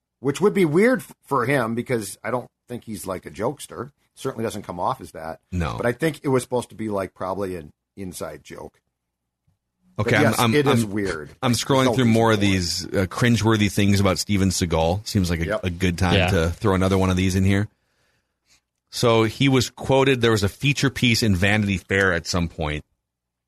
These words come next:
Speaker 2: and it reads like this. "One day, an executive walked into Steven Seagal's trailer and found Hollywood's reigning manly man weeping."
Speaker 3: Okay.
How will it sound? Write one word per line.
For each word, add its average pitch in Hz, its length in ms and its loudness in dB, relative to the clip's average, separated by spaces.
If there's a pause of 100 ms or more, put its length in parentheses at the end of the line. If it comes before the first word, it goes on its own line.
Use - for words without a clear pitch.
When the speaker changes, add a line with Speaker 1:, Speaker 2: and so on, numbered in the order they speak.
(440)
Speaker 2:
and 95 100 -2
it 95 100 0
reads 101 260 2
like 92 200 0
this. 85 320 -2
"One 127 380 2
day, 92 260 2
an 98 80 2
executive 95 560 2
walked 92 320 0
into 92 140 2
Steven 101 360 0
Seagal's 92 400 2
trailer 101 460 2
and 90 200 -2
found 101 260 0
Hollywood's 104 580 2
reigning 104 480 2
manly 104 340 2
man 90 440 2
weeping." 82 540 -2 (960)
Speaker 3:
Okay. 95 280 0